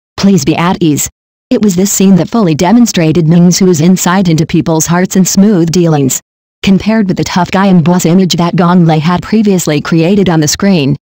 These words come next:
this performance style is unique and forms a sharp contrast. In short, in addition to the fascinating plot,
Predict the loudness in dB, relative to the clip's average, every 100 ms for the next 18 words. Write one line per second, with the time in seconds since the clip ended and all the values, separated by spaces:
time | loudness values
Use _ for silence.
0 | _ -2 -2 -4 -4 -2 0 0 -2 -2
1 | -2 0 0 0 2 2 0 -2 -2 0
2 | 0 0 0 -2 -4 -4 -2 0 0 0
3 | -2 -4 -8 -14 _ _ _ 0 2 0
4 | -2 -4 -8 _ 0 2 2 0 0 -2
5 | -2 -2 0 0 2 0 0 2 0 0
6 | -2 -2 -4